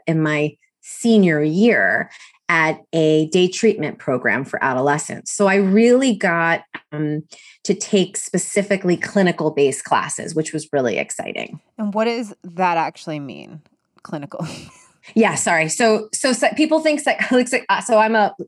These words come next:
Speaker 1: you know, psychologist who practices therapy, but there's tons of different kinds of psychologists. There's organizational psychologists who help build companies and lay it out. There's experimental psychologists who work with rats and mice in a laboratory.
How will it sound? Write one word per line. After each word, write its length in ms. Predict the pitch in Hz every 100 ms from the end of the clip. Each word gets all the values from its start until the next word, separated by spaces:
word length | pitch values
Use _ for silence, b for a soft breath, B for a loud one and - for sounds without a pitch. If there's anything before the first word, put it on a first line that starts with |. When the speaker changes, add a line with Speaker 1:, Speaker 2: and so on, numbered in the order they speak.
| -
Speaker 1:
you 100 | 202
know, 80 |
psychologist 840 | 175 240 - 190 170 170 170 165 -
who 100 | 160
practices 840 | 156 175 160 - 156 151 147 151 - -
therapy, 580 | 160 147 - - - B B B
but 80 | 202
there's 220 | 202 202
tons 440 | - - 269 254 220
of 60 |
different 300 | 196 170 165
kinds 240 | 170 156 147
of 60 |
psychologists. 680 | - - 143 101 - - -
There's 340 | 156 151 147
organizational 640 | - 165 156 175 208 214 202
psychologists 840 | 196 185 180 165 160 160 151 -
who 300 | 170 156 151
help 420 | 151 160 151 -
build 460 | - 165 147 139 139 B B B B
companies 800 | - 165 156 156 147 139 139 139 -
and 260 | 151 143 147
lay 260 | 175 160 147
it 80 | 131
out. 260 | - 50 - B
There's 180 | - 185
experimental 760 | 185 190 - 165 156 165 180 170
psychologists 840 | 180 170 170 160 160 156 156 -
who 100 | 160
work 340 | 147 143 139
with 200 | 151 151 151
rats 380 | 147 143 135 156
and 180 | 151
mice 320 | 147 135 131 139
in 80 |
a 60 | 139
laboratory. 800 | 131 127 131 - - 53 55 -